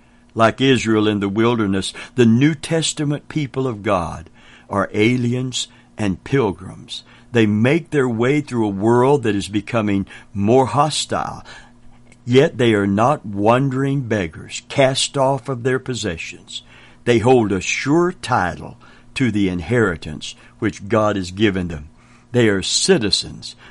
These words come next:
of the kingdom of God.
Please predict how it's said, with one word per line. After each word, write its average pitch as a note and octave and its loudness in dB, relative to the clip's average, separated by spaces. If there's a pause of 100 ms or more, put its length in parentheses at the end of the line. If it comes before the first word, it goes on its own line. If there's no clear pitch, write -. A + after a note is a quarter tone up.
(160)
of A#2+ 2
the G#2 -2 (120)
kingdom F2 -2 (320)
of F#2 -2
God. G#2 0